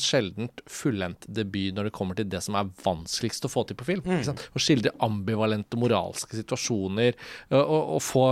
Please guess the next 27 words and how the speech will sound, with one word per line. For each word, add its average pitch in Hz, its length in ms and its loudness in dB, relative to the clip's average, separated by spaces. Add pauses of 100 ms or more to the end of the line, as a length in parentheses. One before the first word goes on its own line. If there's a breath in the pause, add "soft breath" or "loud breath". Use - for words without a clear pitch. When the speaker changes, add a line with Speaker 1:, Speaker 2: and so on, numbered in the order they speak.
(120)
Speaker 1:
i-, 147 240 2
ikke-profesjonelle 113 560 -4
skuespillere 110 560 0
til 113 140 2
å 110 40 4
levere 104 300 2
såpass - 400 -4
mange 104 160 -2
komplekse, - 640 -6
dramatiske 104 480 -4
scener 104 400 2
på 104 80 -6
bra 104 180 -2
måte. 98 220 -6
Altså, 117 160 -2 (480 loud breath)
så 151 160 4
dette 165 240 4
er 131 320 6
jo 165 100 8 (300)
en 147 240 2 (640)
bra 120 420 4
kandidat, 120 480 0
tenker 107 280 -2
jeg, 107 200 4
til 107 240 4
Gullkamera, 107 1040 2
denne 139 300 6